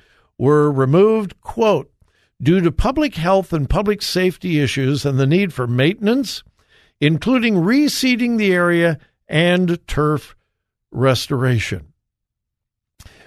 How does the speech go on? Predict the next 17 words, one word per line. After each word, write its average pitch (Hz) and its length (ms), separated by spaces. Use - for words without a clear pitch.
One 240 200
of 277 60
the 233 160
organizers 175 1120
of 151 300
the 135 220
Chaz 156 800
was 170 360
a 147 140
person 240 520
called 175 400
Travis 220 680
Berg, 123 920
or 135 120
Berge, 131 680
B 165 300
E 170 240